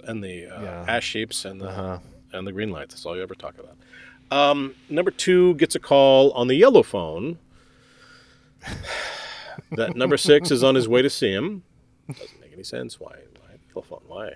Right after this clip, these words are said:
Speaker 1: Why? Why? Why have these different colored phones if we're <laughs> not gonna apply any, like, logical reason to why somebody would be calling on one colored phone
Speaker 2: And,
Speaker 1: or a
Speaker 2: and,
Speaker 1: different
Speaker 2: and
Speaker 1: colored
Speaker 2: you,
Speaker 1: phone?
Speaker 2: uh, d-, you can clearly discern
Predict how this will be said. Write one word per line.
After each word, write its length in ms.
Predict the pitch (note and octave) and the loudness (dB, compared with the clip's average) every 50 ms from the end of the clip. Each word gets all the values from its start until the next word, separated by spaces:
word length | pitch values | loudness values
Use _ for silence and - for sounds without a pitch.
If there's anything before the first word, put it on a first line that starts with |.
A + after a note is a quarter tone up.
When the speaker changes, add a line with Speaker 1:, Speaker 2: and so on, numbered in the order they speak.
| - | -16
Speaker 1:
Why? 260 | F2+ - G#2 A2 - - | -16 -14 -12 -12 -12 -8
Why? 240 | - G#2 A#2+ C3 | -4 -2 -2 -2
Why 160 | - C3 D#3+ D#3 | 0 -2 -2 -2
have 400 | - - - F3+ G3 F#3+ E3+ D3+ | -2 0 2 2 2 2 2 0
these 200 | E3 D#3+ D3 B2+ | 0 0 0 2
different 340 | - D3 - - C#3 C3 | 0 2 2 2 2 2
colored 380 | - - B2 A#2+ A#2+ A2+ A2 G2+ | 2 2 4 4 4 2 0 -2
phones 640 | - - G#2 G2 G2 F#2+ F#2 F#2+ F#2+ F#2 F2 - - _ _ - - _ _ - | -2 -2 0 0 0 -2 -4 -4 -8 -10 -12 -14 -16 _ _ -20 -20 _ _ -8
if 180 | G#2 G#2+ - - | -8 -6 -4 -6
we're 120 | - - - - | -6 -6 -8 -10
<laughs> 120 | - - | -2 2
not 200 | D#3+ D#3+ C3 - - | 2 2 2 2 2
gonna 280 | C#3+ C3 C3 C3 A2+ - - - - - - | 4 4 6 4 4 0 -6 -16 -18 -6 -4
apply 720 | C3 C3+ - _ _ _ - - C#3+ C3+ C#3 C#3 C#3+ D3+ - - | -4 -4 -4 _ _ _ 0 4 6 8 8 8 8 6 4 2
any, 300 | B2+ C3+ C#3 C#3 C3 A#2+ | 0 2 2 0 0 -2
like, 300 | B2+ A#2+ A#2+ A#2+ - - | -4 -6 -6 -6 -8 -10
logical 800 | A2+ G2 F#2+ G#2 A#2 A#2+ C3+ D3 D#3+ C#3 D3+ D3+ - D#3 D3+ C#3 | -12 -12 -8 -4 0 4 6 6 6 6 2 0 2 2 2 2
reason 720 | A2+ - - D3+ E3+ F3 E3 B2+ A2+ B2+ A2+ A2 G#2+ A2+ A2+ - - - - - - - | 0 0 2 4 4 4 4 4 2 2 2 2 -2 -4 -6 -10 -14 -20 -20 -20 -14 -2
to 100 | - C#3 | 0 2
why 420 | B2 A2+ A#2 C3 C3 C3+ C3+ C#3+ C#3 | 2 4 6 6 8 8 8 6 6
somebody 320 | - - C#3+ C3 C3 C3 | 4 4 4 4 4 2
would 220 | B2 C3 C3 A#2+ A2+ | 2 0 0 -2 -4
be 80 | A2+ | -10
calling 420 | - - - D3+ C#3+ C3+ B2+ B2+ B2 | -4 2 6 6 8 8 8 6 6
on 140 | B2 A#2+ | 4 4
one 200 | A#2 B2 C3+ C#3 C3 | 4 4 4 4 4
colored 320 | - C#3 C3 C3 B2+ - | 4 4 4 4 4 4
phone 100 | - A#2+ A#2+ | 2 2 4
Speaker 2:
And, 60 | A#2+ | 4
Speaker 1:
or 60 | A#2 | 4
a 40 | A#2+ | 2
Speaker 2:
and, 120 | - G2 | 4 4
Speaker 1:
different 240 | C3 C#3 F3 F3 F3 | 4 4 4 4 4
Speaker 2:
and 100 | A#2 - | 2 2
Speaker 1:
colored 40 | G3+ | 2
Speaker 2:
you, 80 | G3+ | 0
Speaker 1:
phone? 140 | G3 G3 F#3+ | 0 0 0
Speaker 2:
uh, 340 | D#3+ D#3+ - F3 E3+ E3 D3 | 0 -2 -4 -6 -8 -8 -10
d-, 540 | C3+ C#3+ D3 C3+ B2 - G2 G2+ A#2 A#2 - C#3 C3 - | -16 -20 -20 -20 -20 -20 -20 -20 -20 -20 -20 -20 -20 -14
you 140 | C#3+ D3+ F3+ | -10 -10 -8
can 160 | - - F3+ E3+ | -6 -6 -6 -6
clearly 380 | - - F3+ E3+ D#3+ D#3 D#3 | -4 -2 -2 0 0 0 -2
discern 720 | C3+ C3 B2 - - C3+ A#2+ G#2 G2+ G2 F#2+ F#2 F#2+ F#2+ | -2 -4 -4 -4 -4 -4 -4 -4 -4 -6 -8 -8 -12 -14